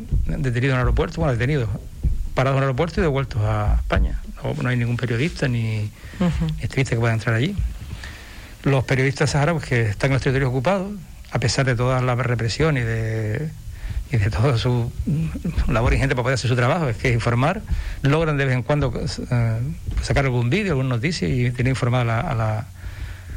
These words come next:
Speaker 1: al mundo, iba a decir, bueno, más bien a los activistas, porque realmente los que difundimos después la voz aquí,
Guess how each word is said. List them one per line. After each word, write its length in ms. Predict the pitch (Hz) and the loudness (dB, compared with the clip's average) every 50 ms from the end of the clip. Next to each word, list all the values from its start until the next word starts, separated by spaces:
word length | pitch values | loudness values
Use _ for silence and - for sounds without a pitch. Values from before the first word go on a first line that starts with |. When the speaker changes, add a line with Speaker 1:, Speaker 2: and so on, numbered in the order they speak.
| - - - - - - - - - - - - - - - - - | -4 -4 -4 -4 -6 -8 -10 -10 -10 -10 -10 -12 -14 -16 -10 -4 0
Speaker 1:
al 120 | 139 139 | 2 2
mundo, 160 | 143 185 190 | 2 2 2
iba 80 | 175 165 | 2 2
a 20 | |
decir, 200 | 147 123 - 175 | 0 0 0 0
bueno, 180 | 147 165 151 131 | 2 2 2 2
más 120 | 135 143 | 2 2
bien 140 | 135 170 160 | 2 2 2
a 60 | 165 | 2
los 100 | 151 143 | 2 0
activistas, 340 | 127 - 131 131 143 - 131 110 | 0 0 0 0 0 0 0 0
porque 160 | 104 - - | 0 0 0
realmente 340 | 127 120 120 139 139 - 143 | 2 2 2 2 2 2 2
los 180 | 127 123 120 | 2 2 0
que 100 | - - | 0 0
difundimos 440 | 123 117 - 127 120 123 143 143 143 | 0 0 0 0 2 2 2 2 2
después 280 | 135 123 - 139 123 120 | 2 0 0 0 2 2
la 160 | 127 120 113 | 2 2 2
voz 140 | 110 127 120 | 2 2 2
aquí, 400 | 117 113 120 139 143 143 - | 2 0 0 0 0 -2 -2